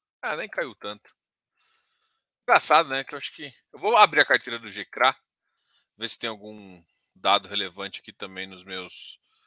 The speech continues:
monitores. G cra. Informe mensal, saiu de janeiro, dia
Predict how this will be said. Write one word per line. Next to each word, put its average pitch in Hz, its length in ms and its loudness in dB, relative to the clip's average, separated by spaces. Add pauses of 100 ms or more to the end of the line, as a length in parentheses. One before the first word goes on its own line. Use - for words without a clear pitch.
(360)
monitores. - 1400 -2 (4000)
G 62 500 -20
cra. 123 420 0 (2500)
Informe 95 340 -8
mensal, 123 800 -2
saiu 110 240 -12
de 110 160 -16
janeiro, 110 380 -12
dia 113 140 -12